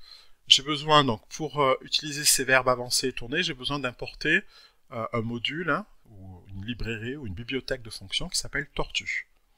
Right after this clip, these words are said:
Attention, le code qui est ici doit se trouver au même endroit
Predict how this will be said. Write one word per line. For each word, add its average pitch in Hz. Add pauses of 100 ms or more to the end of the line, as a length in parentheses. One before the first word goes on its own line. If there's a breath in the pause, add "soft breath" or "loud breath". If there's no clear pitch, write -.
(600)
Attention, 151
le 135
code -
qui -
est 107
ici 180
doit 151
se -
trouver 135
au 113
même 139
endroit 143